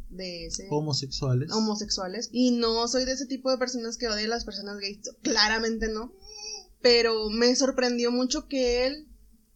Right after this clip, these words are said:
Speaker 1: se adecuó. O
Speaker 2: Ajá.
Speaker 1: sea, él vio cómo estamos ahorita en el siglo veintiuno, cómo han estado trabajando, pues, todas las, las personas, y no tanto, ya tiene mujeres en su plantilla,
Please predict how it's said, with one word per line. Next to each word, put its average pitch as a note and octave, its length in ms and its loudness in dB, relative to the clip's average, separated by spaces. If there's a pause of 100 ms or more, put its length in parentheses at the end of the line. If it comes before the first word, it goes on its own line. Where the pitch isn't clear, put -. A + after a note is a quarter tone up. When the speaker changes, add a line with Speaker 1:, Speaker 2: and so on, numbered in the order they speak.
(180)
Speaker 1:
se - 180 0
adecuó. A#3 540 0 (280)
O A#3 120 6
Speaker 2:
Ajá. B3 40 0
Speaker 1:
sea, A#3 280 2
él G#3+ 400 0
vio A#3+ 360 4
cómo C4 280 0
estamos B3 460 -2
ahorita A#3+ 380 -2
en B3 100 -4
el A#3 160 -6
siglo A3+ 600 -4
veintiuno, B3 720 -4
cómo A3+ 280 -4
han A#3 120 -6
estado A#3 640 -8 (240)
trabajando, G#3+ 680 -2
pues, A3+ 260 -6
todas G3+ 300 -8
las, G#3+ 520 -10
las G#3+ 220 -4
personas, A#3+ 640 -6
y A#3+ 140 -4
no A3+ 220 -4
tanto, C4 520 -6 (340)
ya A3 320 0
tiene A#3 300 -6
mujeres A#3 500 -4
en C4+ 100 -4
su A#3+ 140 -2
plantilla, G3+ 520 -8